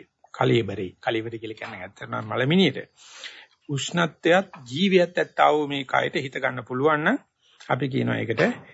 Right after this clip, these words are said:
වර්තමාන මොහොතේ හිත ගැනීම සතිය කියලා. ඉතින් මේකට හිත ගත්තා නම් අපි මේකට සත්ත්ව කියලා කියනවා. රූපෙට ඇලෙන ගතිය.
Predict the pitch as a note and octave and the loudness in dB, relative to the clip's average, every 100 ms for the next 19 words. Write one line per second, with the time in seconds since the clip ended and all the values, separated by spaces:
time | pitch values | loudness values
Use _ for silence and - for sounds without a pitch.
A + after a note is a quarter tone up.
0 | _ _ D3 - C#3 B2 A#2+ B2 C3 A2+ | _ _ -4 -4 -4 -4 -2 -4 -6 -6
1 | A2 A2+ G2+ F#2 G2+ F3+ - - - - | -4 -2 -4 -6 -4 -4 -6 -16 -18 -8
2 | - E3 - - - - _ - - F#3 | -2 -2 -4 -12 -18 -20 _ -20 -6 0
3 | F3+ E3 F3 E3 E3 D3 C#3 B2+ C3 A#2 | 2 2 2 2 2 2 2 0 0 2
4 | A#2 F3+ F4 F4 _ _ - D3 C#3+ B2+ | 4 4 4 -2 _ _ -6 -4 0 0
5 | C3 D#3+ C#3+ C3+ C3 A#2 - - - - | 0 -2 -2 -4 -4 -8 -6 -8 -10 -16
6 | - - _ _ _ _ _ A#2 G#2+ A2+ | -20 -20 _ _ _ _ _ -2 -2 0
7 | C#3 A#2+ A#2 A#2+ A#2 - | 0 0 0 -2 -4 -8